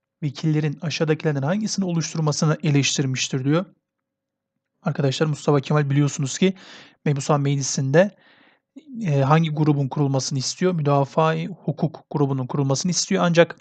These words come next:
e, bu grup kurulmuyor. Yerine Felah-ı Vatan grubunun kurulmasına, e, arkadaşlar karar veriliyor.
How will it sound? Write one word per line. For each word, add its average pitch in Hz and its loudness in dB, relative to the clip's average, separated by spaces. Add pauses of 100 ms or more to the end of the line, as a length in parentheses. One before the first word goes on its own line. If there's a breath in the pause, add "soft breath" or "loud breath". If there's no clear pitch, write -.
(680 loud breath)
e, 170 -2
bu 165 -2
grup 170 -2
kurulmuyor. 170 0
Yerine 160 4
Felah-ı 160 2
Vatan 156 2
grubunun 147 -2
kurulmasına, 151 0 (800 soft breath)
e, 170 -10 (140)
arkadaşlar 147 -4
karar 147 0
veriliyor. 143 -2